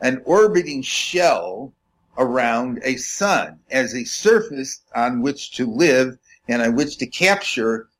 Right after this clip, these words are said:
the full energy of a star. And Stapleton had that idea and developed it in his, uh,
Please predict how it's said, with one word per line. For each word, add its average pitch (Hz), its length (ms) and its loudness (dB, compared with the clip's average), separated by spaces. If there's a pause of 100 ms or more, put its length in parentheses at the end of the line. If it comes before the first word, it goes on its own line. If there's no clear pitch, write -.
the 131 80 -4
full 165 440 0
energy 147 520 -2
of 104 160 -4
a - 40 -4
star. - 520 0 (360)
And 175 120 -4
Stapleton 220 640 0
had 151 260 -2
that 143 140 0
idea 127 640 0
and 123 120 -4
developed 127 560 -2
it 123 140 0
in 113 180 -2
his, 117 260 -2
uh, 107 200 4